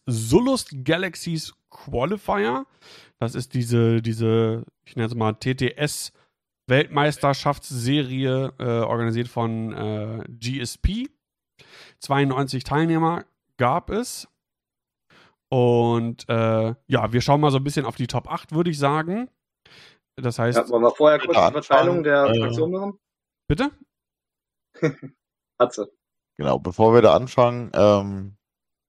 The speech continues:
Speaker 3: ich muss mich verabschieden. Ich hatte ja gesagt, ich habe heute nicht so viel Zeit. Äh, danke für die Einladung.
Speaker 1: Gerne,
Speaker 3: Äh,
Speaker 1: gerne. Danke, dass du da warst.
Speaker 3: auch wenn ich, äh, hinten raus viel gemeckert hab, X-Wing hat,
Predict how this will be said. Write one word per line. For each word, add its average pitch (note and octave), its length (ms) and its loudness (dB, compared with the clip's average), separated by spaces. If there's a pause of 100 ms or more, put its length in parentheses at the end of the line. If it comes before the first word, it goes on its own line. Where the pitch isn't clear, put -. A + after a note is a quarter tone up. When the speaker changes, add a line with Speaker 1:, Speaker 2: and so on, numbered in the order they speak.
(120)
Speaker 3:
ich B2+ 160 0
muss C#3 180 0
mich C3 140 -8
verabschieden. C#3 720 0
Ich A2+ 120 -6
hatte A2 180 0
ja A2 80 2
gesagt, A2 360 -2
ich A2 120 -6
habe A2 180 0
heute A2 140 0
nicht A2 140 -8
so G#2 120 -10
viel G2+ 140 -6
Zeit. B2 400 2 (920)
Äh, G#2+ 240 10 (120)
danke D#3 240 6
für E3 100 2
die C#3+ 100 4
Einladung. C#3+ 640 4
Speaker 1:
Gerne, A#2+ 320 2
Speaker 3:
Äh, A#2 60 4
Speaker 1:
gerne. A2+ 200 4
Danke, B2 160 2
dass A#2+ 120 0
du A#2 60 0
da G#2+ 160 4
warst. E3 340 -4
Speaker 3:
auch A2+ 220 0
wenn A2 140 0
ich, A2 240 -6
äh, G#2+ 420 4 (360)
hinten A#2+ 280 0
raus G#2+ 300 4
viel A2 200 -6
gemeckert G#2+ 420 0
hab, G#2+ 300 4 (360)
X-Wing G#2 680 -6
hat, G#2 260 2